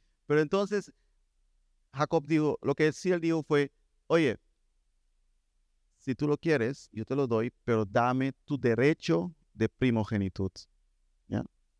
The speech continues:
Dámelo y te doy la comida". Y Ja-, y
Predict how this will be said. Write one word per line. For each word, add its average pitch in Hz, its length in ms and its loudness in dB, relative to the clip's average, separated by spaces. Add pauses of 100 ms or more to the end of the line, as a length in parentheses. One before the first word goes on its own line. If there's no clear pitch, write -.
Dámelo 139 500 0 (500)
y 98 120 -10
te 95 200 -2
doy 107 180 0
la 104 120 -2
comida". 135 360 -2 (460)
Y 165 140 -2
Ja-, 139 160 -2
y 135 200 0